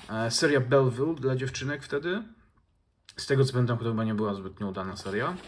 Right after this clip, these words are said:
Mm, seria z pociągami, tu nawet chyba nie wymienili za bardzo, e, zestawu, bo chyba zostało to samo. Mm, ze-, seria z łódkami. Tak, i słuchajcie, <laughs> seria, która, e, wbu-, wzbudza u mnie mieszane uczucia, bo jest to seria Spyrus,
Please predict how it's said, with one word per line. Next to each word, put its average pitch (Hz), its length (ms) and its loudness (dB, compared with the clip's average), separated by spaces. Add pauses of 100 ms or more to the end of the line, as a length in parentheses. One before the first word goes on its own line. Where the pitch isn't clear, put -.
(180)
Mm, 87 540 -10
seria 107 300 0
z 101 60 -10
pociągami, 113 640 -2
tu 131 100 -4
nawet 117 260 -2
chyba 107 200 -8
nie 104 120 -2
wymienili 101 380 -2
za 92 120 -10
bardzo, 92 520 -10 (600)
e, 90 200 -8
zestawu, 95 460 -6
bo 92 280 -8
chyba - 200 -12
zostało 90 260 -10
to - 120 -14
samo. 208 380 -6 (720)
Mm, 110 580 -2
ze-, 131 400 4
seria 139 380 4
z 117 80 -4
łódkami. 131 720 0 (800)
Tak, 143 400 -2
i 123 280 2
słuchajcie, 123 480 2 (220)
<laughs> - 100 -2
seria, 143 640 4
która, 117 480 0 (580)
e, 101 440 -2
wbu-, 123 340 0
wzbudza 190 380 2
u 190 40 8
mnie 175 160 2
mieszane 143 540 2
uczucia, 95 560 -6
bo 120 300 -2
jest 123 140 -2
to 120 60 -6
seria 110 260 -4
Spyrus, 107 800 -2